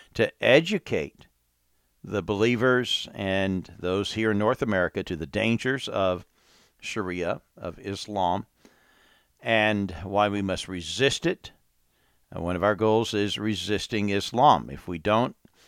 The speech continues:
it has a history of destroying our faith, our Christianity. Fourteen hundred years of evidence of history that we can point to.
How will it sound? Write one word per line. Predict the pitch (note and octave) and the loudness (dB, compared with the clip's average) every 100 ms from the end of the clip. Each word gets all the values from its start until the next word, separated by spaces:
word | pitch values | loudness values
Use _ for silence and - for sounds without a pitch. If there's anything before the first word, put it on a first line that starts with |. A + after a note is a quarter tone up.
| _ | _
it | - | -8
has | F#2 F2 | -6 -6
a | D2+ | -2
history | - C#3+ - C#3+ F3 - _ _ _ _ _ _ _ - | 2 4 4 0 -2 -8 _ _ _ _ _ _ _ 0
of | G2+ G2 F#2 E2 - - - - | 4 6 6 2 -4 -20 -20 -16
destroying | E2 F#2 - - A2+ A2 A#2 A#2+ - - | -6 -4 -4 0 2 4 4 0 -4 -4
our | E2 D#2 D2+ - _ - | -2 0 -2 -8 _ -20
faith, | - A#2 A2 C3 | -2 2 2 0
our | G#2+ E2+ | 0 0
Christianity. | - A#2+ - - G2 F2 D#2+ G2+ F3 _ _ _ _ _ _ _ _ _ _ | -2 -8 -8 -6 -4 -4 -4 -6 -8 _ _ _ _ _ _ _ _ _ _
Fourteen | - F#2+ F#2 G#2+ | -6 -4 -2 -2
hundred | A2+ A2+ G#2+ | -2 -2 -2
years | A2+ C3+ - | 2 2 4
of | B2+ | 6
evidence | D#3 D#3+ F#2+ - - _ _ - | 6 4 -4 -6 -14 _ _ -6
of | F#2+ F#2+ | -2 2
history | D#3 - A2+ | 2 2 -2
that | G2+ | -2
we | G#2 | -2
can | A2 | -4
point | A2 C#3 E3 | 0 2 2
to. | - E2 | -2 -8